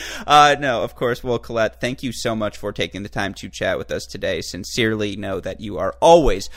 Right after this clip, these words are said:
welcome back on this show should you ever wanna chat, or, you know, you're just looking for thirty minutes of distraction. Happy to provide that as well.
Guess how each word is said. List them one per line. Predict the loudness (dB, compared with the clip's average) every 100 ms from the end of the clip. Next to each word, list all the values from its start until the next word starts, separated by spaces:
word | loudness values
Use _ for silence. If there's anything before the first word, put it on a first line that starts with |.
| -12 0
welcome | 2 2 0
back | 0 0 -2
on | -4 -4
this | -8
show | -6 -4 -4
should | -6 -8
you | -6
ever | -4 -4
wanna | -4 -6
chat, | -8 2 4 4 4
or, | 0 0
you | -4
know, | -8 -8 -10
you're | -6
just | -2 -2
looking | 0 -2
for | -4
thirty | -2 -2 -2
minutes | -2 -4 -6
of | -8
distraction. | -10 -6 -4 -6 -10 -12
Happy | -6 -6 -6
to | -10
provide | -4 -4 -2 -6 -6
that | -8
as | -8 -10
well. | -10 -10 -10